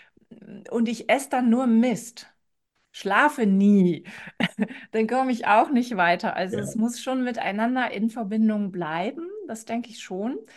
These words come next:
Speaker 1: Aber das Herz ist, glaub ich, der ausschlaggebende Punkt in der Arbeit. Wenn ich
Speaker 2: Mhm.
Speaker 1: mit dem Herzen schaue, dann ist es egal, ob ich er, sie, es sage, ob ich gender oder nicht. Dann habe ich eine Begegnung,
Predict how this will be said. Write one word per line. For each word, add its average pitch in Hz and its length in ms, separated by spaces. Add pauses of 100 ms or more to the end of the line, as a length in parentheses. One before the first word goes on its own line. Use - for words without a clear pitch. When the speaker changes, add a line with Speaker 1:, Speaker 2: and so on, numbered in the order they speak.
(760)
Speaker 1:
Aber 214 180
das 233 280
Herz 247 340
ist, 185 200
glaub 170 200
ich, 175 120
der 165 200
ausschlaggebende 170 840
Punkt 170 440
in 170 220
der 170 180
Arbeit. 165 540
Wenn 190 220
ich 233 300
Speaker 2:
Mhm. - 20
Speaker 1:
mit 233 160
dem 220 120
Herzen 240 520
schaue, 165 480 (320)
dann 180 160
ist 233 160
es 254 140
egal, 214 480
ob 175 160
ich - 180
er, 175 160
sie, 175 180
es 170 220
sage, 156 480 (440)
ob 196 200
ich 180 160
gender 208 500
oder 190 220
nicht. 196 420
Dann 180 220
habe 220 180
ich 233 120
eine 208 120
Begegnung, 330 760